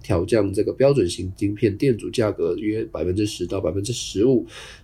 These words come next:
那依据先前国巨电阻这个营收占比估，估计哦，呃，约，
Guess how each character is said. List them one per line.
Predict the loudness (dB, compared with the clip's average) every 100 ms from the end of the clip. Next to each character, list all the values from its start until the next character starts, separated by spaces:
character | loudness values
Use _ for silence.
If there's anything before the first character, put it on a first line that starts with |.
| 0
那 | 2
依 | 4 2
据 | 2 0
先 | 2 2
前 | 2 2
国 | 2 2
巨 | 2 0
电 | 2 2 2
阻 | 0 -6
这 | -2 -2
个 | -2
营 | -4
收 | 0 0
占 | 2 0 -2 -8 -20 -20 -10
比 | -6 -6 0
估， | 2 2 -2
估 | 2 2
计 | 4 4
哦， | 2 0 -8 -6
呃， | -2 0 0 -2 -2 -6 0
约， | 4 4